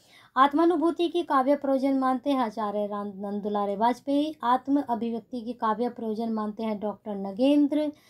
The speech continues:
अब देख लीजिए यहाँ आत्म, आत्म अनुभूति का काव्य प्रयोजन माना है नंदुलारे ने, और इन्होंने क्या माना? आत्म अभिव्यक्ति। उन्होंने अन-, अनुभूति माना है और उन्होंने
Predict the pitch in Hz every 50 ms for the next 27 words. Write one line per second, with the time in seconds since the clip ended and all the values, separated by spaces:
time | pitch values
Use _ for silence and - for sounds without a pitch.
0 | _ _ _ _ _ _ _ 269 262 226 294 311 302 277 294 302 285 302 311 311
1 | 285 269 269 277 285 294 285 - 254 262 269 269 277 269 269 277 269 - _ _
2 | _ _ _ 233 254 277 - - 302 320 302 302 - 240 240 240 240 214 226 240
3 | 247 240 - 254 254 254 254 254 _ _ - 247 240 240 - 247 240 233 247 254
4 | 247 247 247 240 233 254 254 254 247 247 254 262 254 254 269 254 226 214 202 208
5 | 202 214 208 220 220 220 233 233 240 240 247 240 - _ _ _ _ _ _ _
6 | _ 254 262 269 285 277 285 285 294 285 302 294 285 294 294 302 339 330 320 -
7 | - 269 285 311 302 - 320 311 - - - 277 262 247 285 277 240 262 240 -
8 | _ _ 247 233 240 - 247 247 254 269 269 269 262 - 240 240 240 233 - 233
9 | 233 240 247 220 247 262 269 - 285 294 285 277 277 277 277 285 285 294 320 349
10 | 339 - 247 240 233 233 233 233 233 240 254 294 349 392